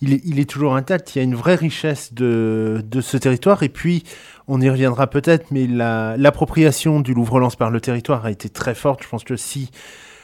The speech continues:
aujourd'hui, après deux ans, c'est un peu tôt pour tirer un bilan complet et dire : « Ça y est, c'est bon, on a marché, euh, ça a marché. »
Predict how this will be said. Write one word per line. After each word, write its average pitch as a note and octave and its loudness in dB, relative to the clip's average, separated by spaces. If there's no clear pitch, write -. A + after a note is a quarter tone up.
aujourd'hui, D3+ 6
après C3+ 2
deux C3 4
ans, D#3 4
c'est C3+ -2
un G#2+ -2
peu C3 0
tôt F3 6
pour - -6
tirer C3 -2
un B2+ 2
bilan A#2+ 0
complet B2+ -2
et B2 2
dire : « A#2 -2
Ça A2+ -2
y A2 2
est, B2 2
c'est A2+ -4
bon, A2 -2
on A2+ -2
a G2+ -2
marché, G2+ -6
euh, B2 -2
ça A#2 -2
a A2+ 2
marché. » A2+ -2